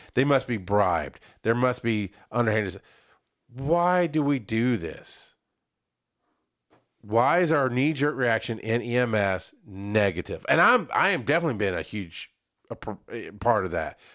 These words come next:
I don't know why mine was, I've worked hard to make it more positive or be open-minded. But in your experience, Tom, you've been around since you're eighteen, sixteen years old. Why is negative where we always go first?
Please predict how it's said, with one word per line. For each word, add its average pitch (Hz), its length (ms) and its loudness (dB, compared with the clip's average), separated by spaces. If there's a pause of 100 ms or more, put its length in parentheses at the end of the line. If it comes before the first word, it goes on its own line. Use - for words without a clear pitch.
(120)
I 135 100 4
don't 151 240 2
know 147 180 4
why 104 200 2
mine 95 180 0
was, 92 260 -2
I've 101 220 0
worked 117 220 2
hard 113 140 2
to 95 40 -8
make 95 140 -2
it 98 80 -10
more 92 120 -4
positive 113 460 -2
or 92 80 -2
be 95 160 -4
open-minded. 98 480 -4 (380)
But 123 100 4
in 120 140 2
your 135 100 2
experience, 156 420 -2
Tom, 98 300 0
you've 110 100 -8
been 120 140 0
around 113 400 -2 (340)
since 110 160 -8
you're 113 120 2
eighteen, 110 360 -4
sixteen 110 380 -4
years 104 220 2
old. 104 400 2 (720)
Why 135 540 0
is 123 120 -2
negative 131 440 0
where 117 180 4
we 117 140 2
always 104 480 0
go 78 400 -10
first? - 560 -8